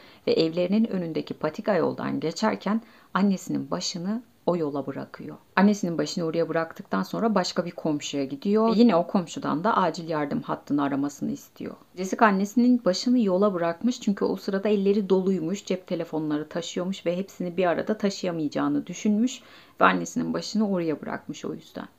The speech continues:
Jessica'nın gittiği ikinci komşusu bir erkek. Jessica ile daha iyi iletişim kurabilmiş durumda ve polisler gelene kadar da onu sakin bir şekilde yanında tutmuş. Saat yirmi üç kırk civarında polis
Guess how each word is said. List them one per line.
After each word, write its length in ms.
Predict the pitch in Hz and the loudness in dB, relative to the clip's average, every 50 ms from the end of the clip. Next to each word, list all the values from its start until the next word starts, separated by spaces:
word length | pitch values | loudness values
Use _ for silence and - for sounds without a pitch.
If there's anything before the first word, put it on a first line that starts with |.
| _ - | _ -16
Jessica'nın 340 | - 254 - 185 165 156 156 | -12 -4 -2 0 0 0 0
gittiği 340 | 165 196 196 - - 226 240 | -2 -4 -4 0 0 0 2
ikinci 320 | 214 - 214 202 202 214 | 2 2 2 2 2 2
komşusu 600 | 208 - 190 170 165 - - 196 196 - 269 240 | -2 -4 -4 -6 -6 -6 -10 -8 -2 -2 0 4
bir 160 | 220 220 208 - - | 4 2 2 2 0
erkek. 460 | 165 160 156 151 - - 226 226 - | 0 0 0 -2 -2 -4 -4 -4 -4
Jessica 440 | - 180 170 175 - - - 165 156 | -6 -6 -6 -6 -6 -4 0 0 2
ile 200 | 165 196 202 185 | 2 2 2 2
daha 200 | 165 156 160 160 | 0 2 2 0
iyi 240 | 156 156 151 147 | 0 -2 -2 -2
iletişim 420 | 143 151 156 156 - - - 196 196 | 0 0 -2 -2 -4 -6 -4 -4 -4
kurabilmiş 640 | - - 190 190 185 196 190 196 196 190 - - | -2 -2 -2 -2 -2 -2 -2 -2 -4 -4 -4 -2
durumda 320 | 202 196 196 196 202 202 190 | -2 0 0 0 0 0 -2
ve 80 | 190 | -4
polisler 520 | 185 - - 190 190 202 - - 214 214 208 | -6 -4 -4 -4 -2 -4 -4 -2 -2 -2 0
gelene 400 | 196 202 196 202 214 220 208 - | 2 2 2 2 2 2 0 0
kadar 360 | - 165 - - 147 160 196 | -2 -2 0 0 -2 0 2
da 60 | 220 | 2
onu 180 | 240 220 226 220 | 4 4 4 2
sakin 500 | - - 185 180 180 - - 202 185 160 | 0 0 0 0 0 -2 -2 -2 -2 -2
bir 40 | |
şekilde 420 | - - - - - - 196 208 262 | -4 -8 -8 -6 -6 -6 -2 0 2
yanında 440 | 254 226 202 190 185 180 175 160 - | 2 4 2 2 0 -2 -4 -4 -6
tutmuş. 520 | - - - - - - - - - - | -6 -18 -14 -12 -10 -10 -10 -12 -10 -2
Saat 260 | - 208 202 214 - 214 | 0 2 2 2 2 2
yirmi 260 | 190 196 196 208 233 | 2 4 6 4 4
üç 160 | 247 - - | 2 0 -4
kırk 200 | - 180 - - | -4 -4 -4 -4
civarında 600 | - 156 147 147 143 143 143 143 156 190 220 - | -4 -2 0 2 2 2 0 0 0 -2 -2 -2
polis 300 | - 185 160 185 202 | -2 -4 -4 -4 -6